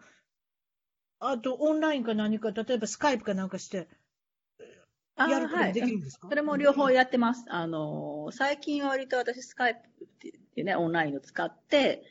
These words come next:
Speaker 1: うん。
Speaker 2: で、海外の、えーと、まあ、自分のクライアントにやってます。
Speaker 1: ヒプノセラピー。催眠術かかって、
Speaker 2: うん。
Speaker 1: 海外からオンラインでかかったのはいいけれども、
Speaker 2: <laughs>
Speaker 1: 戻らないってことないですか？ちょっと怖いですね、おばちゃんは。そういうこと考えました。
Speaker 2: <laughs>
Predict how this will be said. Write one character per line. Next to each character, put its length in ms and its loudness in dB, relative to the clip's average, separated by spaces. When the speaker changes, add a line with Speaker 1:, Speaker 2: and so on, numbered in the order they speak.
Speaker 1:
う 40 -4
ん。 120 -4
Speaker 2:
で、 100 -4
海 200 4
外 180 0
の、 260 -6
え 300 -10
ー 40 -20
と、 80 -8
ま 100 -4
あ、 20 -8
自 140 -12
分 100 -6
の 100 -6
ク 100 -6
ラ 80 -2
イ 40 -6
ア 80 -10
ン 100 -12
ト 180 -8
に 160 -12
や 60 -10
っ 40 -18
て 100 -10
ま 160 -6
す。 180 -20
Speaker 1:
ヒ 80 -8
プ 0 -
ノ 100 -6
セ 140 -12
ラ 120 -12
ピ 120 -20
ー。 60 -20
催 260 -4
眠 180 2
術 220 -2
か 140 -4
か 80 0
っ 40 2
て、 100 -4
Speaker 2:
う 20 -10
ん。 40 -14
Speaker 1:
海 220 0
外 200 2
か 140 0
ら 180 2
オ 140 8
ン 100 8
ラ 160 10
イ 100 8
ン 140 8
で 260 6
か 160 6
か 120 8
っ 60 8
た 160 8
の 100 8
は 100 4
い 120 4
い 60 2
け 100 2
れ 80 2
ど 80 -2
も、 60 -2
Speaker 2:
<laughs> 60 2
Speaker 1:
戻 240 6
ら 120 4
な 100 4
い 40 4
っ 20 -2
て 60 0
こ 80 2
と 80 -2
な 120 -2
い 40 0
で 80 -2
す 100 -10
か？ 120 -4
ち 80 -4
ょ 20 -2
っ 20 -6
と 60 -4
怖 200 2
い 40 2
で 80 2
す 100 -2
ね、 60 4
お 60 4
ば 140 4
ち 80 0
ゃ 60 0
ん 60 -4
は。 220 0
そ 120 4
う 20 10
い 20 4
う 20 4
こ 60 6
と 80 0
考 260 0
え 60 2
ま 140 0
し 120 -12
た。 160 -8
Speaker 2:
<laughs> 80 -20